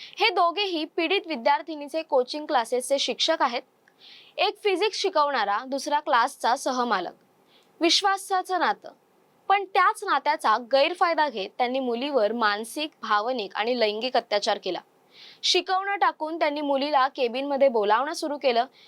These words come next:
तिच्या अंगाला स्पर्श करणं, गुप्तांगाला हात लावणं, कपडे काढायला लावणं आणि तिचे अश्लील फोटो घेणं आणि जर घरी सांगितलं तर जीव घेण्याची धमकी देणं. या सगळ्या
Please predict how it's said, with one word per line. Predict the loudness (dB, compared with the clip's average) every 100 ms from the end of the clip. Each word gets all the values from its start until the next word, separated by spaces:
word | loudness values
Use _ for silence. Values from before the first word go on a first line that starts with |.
| -4
तिच्या | 0 2
अंगाला | 0 0 -2 -2
स्पर्श | -4 0 2 2 0
करणं, | 2 2 0 -10 _
गुप्तांगाला | -4 0 -2 0 0 0
हात | 0 -2 0
लावणं, | 2 2 -2 -14 -20 -2
कपडे | 0 2 2
काढायला | 2 2 2 2 4
लावणं | 4 2 -2
आणि | -4 -6
तिचे | -6 -4
अश्लील | 0 0 -2 -6 -6
फोटो | -2 -2 0 0
घेणं | 0 -2 -12 _ -20 -8
आणि | -4 -4
जर | -4 0 0 0
घरी | -2 -2 0
सांगितलं | 2 0 -2 -2 0 0
तर | 0 -2
जीव | -2 0 0
घेण्याची | 0 0 0 -2 -6 -2
धमकी | -2 -2 0
देणं. | 0 -2 -8 _ -20 -6 0
या | 0
सगळ्या | 0 -2 -2 0